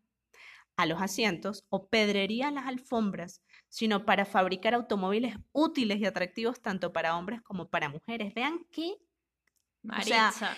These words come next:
Speaker 2: ese
Speaker 1: la equidad por todo el cañón, ¿sabes? ¡Pau! No es para uno o para las otras, es para, para la población, para el mercado, independientemente de que sea
Speaker 2: Y
Speaker 1: así o
Speaker 2: es-,
Speaker 1: asado.
Speaker 2: y eso es feminismo.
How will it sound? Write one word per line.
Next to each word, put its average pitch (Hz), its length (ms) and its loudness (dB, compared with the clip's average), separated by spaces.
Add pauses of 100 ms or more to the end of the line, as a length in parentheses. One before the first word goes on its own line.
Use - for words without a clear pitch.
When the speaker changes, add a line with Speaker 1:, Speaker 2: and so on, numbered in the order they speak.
Speaker 2:
ese 220 500 -8 (200)
Speaker 1:
la 240 260 4
equidad 247 640 4 (200)
por 359 300 -4
todo 392 340 0
el 381 200 -2
cañón, 240 580 2
¿sabes? 254 340 2 (100)
¡Pau! - 520 0 (140)
No 202 140 0
es 226 60 -4
para 349 220 -2
uno 330 200 0
o - 40 0
para 220 320 4
las 175 160 -4 (200)
otras, 202 420 0
es 202 180 -6
para, 240 320 0 (760)
para 220 600 6 (220)
la 220 480 4
población, 170 500 -6
para 226 420 4
el 175 80 0
mercado, 156 460 -2
independientemente 170 720 -8
de 240 40 -12
que 233 100 -12
sea 226 280 0
Speaker 2:
Y 220 80 4
Speaker 1:
así 208 120 2
o 175 100 0
Speaker 2:
es-, 185 60 -4
Speaker 1:
asado. - 300 -2
Speaker 2:
y 220 120 -2
eso 214 240 -4
es - 80 -20
feminismo. 202 420 -14